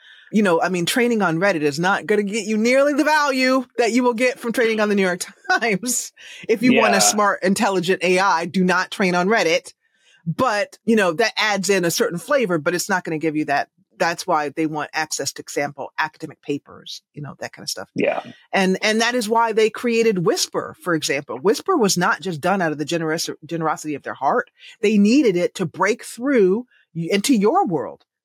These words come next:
Speaker 1: So they needed it to break into the black box of podcasts, which are not text, and turn them into
Speaker 2: Uh-huh.
Speaker 1: text. And then YouTube videos. In order to train on YouTube videos, they needed to
Speaker 2: So
Speaker 1: be
Speaker 2: wait,
Speaker 1: able
Speaker 2: what
Speaker 1: to
Speaker 2: was Whisper?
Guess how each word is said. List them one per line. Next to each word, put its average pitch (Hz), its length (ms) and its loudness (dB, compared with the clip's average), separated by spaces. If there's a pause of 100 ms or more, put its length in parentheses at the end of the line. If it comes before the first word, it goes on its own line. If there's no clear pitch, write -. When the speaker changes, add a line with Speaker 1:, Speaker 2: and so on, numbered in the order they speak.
(320)
Speaker 1:
So 226 60 2
they 220 180 2
needed 247 300 2
it 214 100 -6
to 196 60 0
break 220 300 0
into 240 180 0
the 196 60 0
black 190 360 -2
box 165 300 -2
of - 200 -10
podcasts, 240 680 -2 (320)
which 190 240 2
are 170 240 2
not 190 400 0
text, - 480 -4 (240)
and 185 120 2
turn 254 240 0
them 226 120 4
into 214 160 2
Speaker 2:
Uh-huh. 220 240 2
Speaker 1:
text. - 240 -12 (240)
And 208 240 2
then 196 240 2
YouTube 320 340 2
videos. - 560 -8 (300)
In 190 120 4
order 185 260 4
to - 20 -2
train 240 300 0
on 190 100 0
YouTube 226 280 -2
videos, 180 380 0
they 180 120 -4
needed 196 300 -2
to 185 60 -2
Speaker 2:
So 151 60 6
Speaker 1:
be - 20 8 (100)
Speaker 2:
wait, 110 40 2
Speaker 1:
able 120 160 2
Speaker 2:
what 156 80 2
Speaker 1:
to 170 60 6
Speaker 2:
was 165 160 2
Whisper? 180 580 2